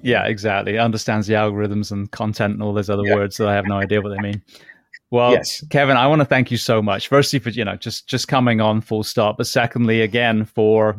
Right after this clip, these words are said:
Speaker 1: this unique perspective that you have. I mean, to do the comedy, you know, film when it came to law enforcement, and now you're doing the show coming, you know, from the firefighter perspective.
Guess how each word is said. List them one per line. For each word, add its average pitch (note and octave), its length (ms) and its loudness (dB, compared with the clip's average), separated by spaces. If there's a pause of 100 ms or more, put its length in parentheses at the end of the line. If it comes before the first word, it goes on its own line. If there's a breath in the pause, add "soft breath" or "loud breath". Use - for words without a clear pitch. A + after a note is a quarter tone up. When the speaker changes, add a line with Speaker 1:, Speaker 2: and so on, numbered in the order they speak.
Speaker 1:
this A#2 320 -4
unique A2+ 720 -2
perspective A#2+ 560 -2
that A2 120 2
you A2 160 -2
have. G#2+ 320 0
I G#2 60 0
mean, G#2+ 300 -2
to A#2 120 -2
do B2 580 2 (560)
the A#2 140 -6
comedy, A#2 720 2
you A#2 80 -4
know, A2 140 -2
film A2+ 420 2
when A2 140 -2
it A2+ 60 -4
came A2+ 260 0
to A2+ 160 -4
law A#2 240 2
enforcement, A#2+ 500 -4
and A2 80 -4
now G#2+ 120 0
you're A2 120 -2
doing A2 200 0
the G#2+ 80 -2
show G#2+ 500 2 (220)
coming, G#2+ 400 -4
you A2+ 80 -4
know, G2+ 100 -2 (200)
from A2+ 160 -4
the G#2+ 80 -2
firefighter A#2 760 -2
perspective. A2 580 -6